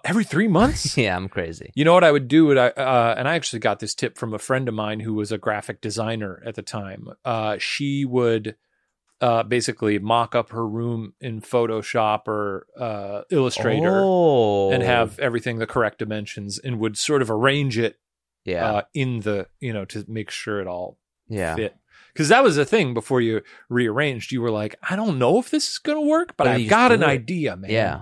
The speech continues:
Speaker 2: Rearranging furniture was my favorite thing as a kid, probably to this day.
Speaker 1: It's a lot of fun.
Speaker 2: Second to, uh, <laughs> You know, in history, you learn about, like, Alexander the Great and, like, all these, like, you know,
Speaker 1: Yeah, yeah.
Speaker 2: s-, people.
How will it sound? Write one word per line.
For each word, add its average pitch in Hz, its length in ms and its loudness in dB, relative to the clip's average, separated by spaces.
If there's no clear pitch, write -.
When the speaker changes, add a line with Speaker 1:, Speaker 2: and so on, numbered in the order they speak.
Speaker 2:
Rearranging 113 480 0
furniture 90 480 -4
was 90 240 -6
my 82 100 -4
favorite 73 320 -6
thing 71 160 -14
as 73 80 -16
a - 60 -18
kid, - 400 -14
probably 80 560 -6
to - 100 -4
this 80 200 -10
day. - 300 -12
Speaker 1:
It's - 100 -20
a - 40 -18
lot 120 160 -6
of 107 100 -16
fun. 104 280 -12
Speaker 2:
Second 175 500 0
to, 120 560 4
uh, 98 460 6
<laughs> - 760 -6
You 185 60 -2
know, 277 240 10
in 165 100 8
history, 139 400 4
you 127 140 4
learn 120 180 6
about, 110 200 6
like, 101 260 4
Alexander 101 480 -2
the 156 80 0
Great 151 560 4
and, 110 160 -4
like, 107 140 -2
all 104 120 2
these, 107 180 -2
like, 90 180 -4
you 98 100 -8
know, 78 240 -12
Speaker 1:
Yeah, 254 120 -4
yeah. 147 180 -8
Speaker 2:
s-, 92 120 -10
people. 92 500 0